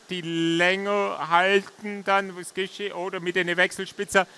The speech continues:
kalkulatorisch müssen Sie zwischen zwei und drei Euro die Stunde Werkzeugverschleiß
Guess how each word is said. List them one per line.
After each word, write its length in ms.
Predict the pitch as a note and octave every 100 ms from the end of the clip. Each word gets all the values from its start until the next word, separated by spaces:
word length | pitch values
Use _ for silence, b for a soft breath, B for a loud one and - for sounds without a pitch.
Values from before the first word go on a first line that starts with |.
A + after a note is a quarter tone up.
| B B
kalkulatorisch 1040 | - F#3 G3 G3 F3+ E3 F3+ G3 G3 F3 -
müssen 400 | F3+ G#3 - G3+
Sie 260 | - G3+ G3
zwischen 460 | - F3+ F#3 F#3 -
zwei 420 | - E3 F3 F#3
und 160 | E3
drei 300 | D#3+ E3+ F3
Euro 460 | D3+ D#3+ F#3+ F#3 F#3
die 180 | F3 F3
Stunde 560 | - F3 F3+ F#3 F3+
Werkzeugverschleiß 1300 | D3+ E3+ D#3+ - D3+ D3 - D#3 - D3+ D#3 E3+ -